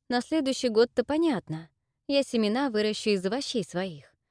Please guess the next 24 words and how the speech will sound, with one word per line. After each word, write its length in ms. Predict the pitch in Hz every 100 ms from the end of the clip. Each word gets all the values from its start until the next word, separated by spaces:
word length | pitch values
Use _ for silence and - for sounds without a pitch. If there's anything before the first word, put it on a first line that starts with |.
| _ _ _ -
Будем 300 | 381 320 269
овощи 380 | 277 160 - 165
растить 360 | 196 - 190
на 80 | 156
продажу. 520 | 170 202 190 151 160 151 _ _ _ _ _ _ _ _ -
А 100 | 320
сейчас 420 | - 311 359 339
решили 380 | 240 220 277 254
мы 160 | 220 202
овец 300 | 185 202 160
выращивать. 680 | 156 160 - 160 156 - - _ _ _ _ _
Пасти 360 | 403 392 - 370
есть 240 | 233 277
где. 360 | 233 226 226 196 _ _ _
Землицы-то 640 | 311 285 254 254 - - 196
к 80 |
поселению 500 | 196 - 185 190 202
много 320 | 175 180 214 180
относится. 680 | - 175 - - 156 143 _ _ _ _ _ -
Плодятся 520 | 262 214 202 254 269
они 160 | 247
хорошо. 600 | 226 226 214 208 202 180 - _ _ _ 240
Да 140 | 214
шерсть, 560 | - 302 269 147 -